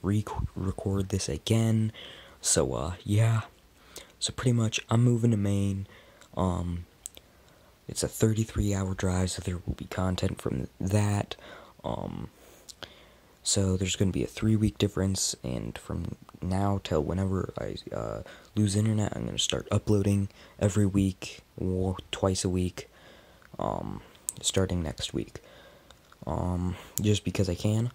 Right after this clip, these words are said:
Also, when I get to Maine, I'm gonna try to be able to stream off of my Xbox on Twitch. Um,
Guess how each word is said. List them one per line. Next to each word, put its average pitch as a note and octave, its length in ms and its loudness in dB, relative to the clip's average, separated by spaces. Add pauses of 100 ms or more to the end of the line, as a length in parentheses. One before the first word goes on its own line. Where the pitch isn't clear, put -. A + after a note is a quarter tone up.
(240)
Also, G2 340 0
when G2+ 160 0
I E2 120 -2
get E2 200 -4
to - 80 -6
Maine, E2+ 200 -2
I'm E2+ 100 -2
gonna C2+ 160 -4
try E2+ 220 0
to E2 60 -4
be C#2+ 120 -2
able - 160 -4
to A1+ 100 -2
stream F2+ 320 2
off F2+ 200 -2
of F2+ 80 -8
my F2 180 0
Xbox - 380 -4
on B1+ 160 -4
Twitch. - 420 -2 (680)
Um, F2+ 440 0